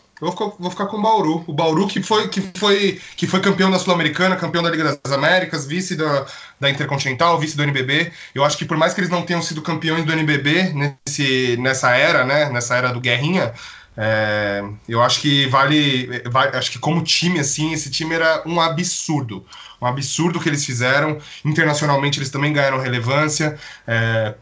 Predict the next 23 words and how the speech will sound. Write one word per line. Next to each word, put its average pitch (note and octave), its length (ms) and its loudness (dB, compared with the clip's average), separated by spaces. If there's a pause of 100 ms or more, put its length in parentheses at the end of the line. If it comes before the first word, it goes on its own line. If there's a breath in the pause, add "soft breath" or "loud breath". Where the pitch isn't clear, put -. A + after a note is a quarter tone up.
(120)
ganharam E3 480 4
o G3+ 40 2
jogo A3 200 2
do A3 100 0
Real F3+ 160 4
Madrid, C#3+ 460 -2
hein? F#3 300 0
Isso D3+ 200 -8
vale D#3+ 220 0
a G3 40 2
gente F#3 240 -2
lembrar D3 260 2
que - 100 -2
eles D3 100 -4
ganharam D3 300 2
o - 20 -2
jogo E3+ 200 0
do E3 80 0
Real D3+ 140 2
Madrid D3 300 0
aqui D3+ 120 -4
no D3+ 60 0
Ibirapuera, C3+ 600 0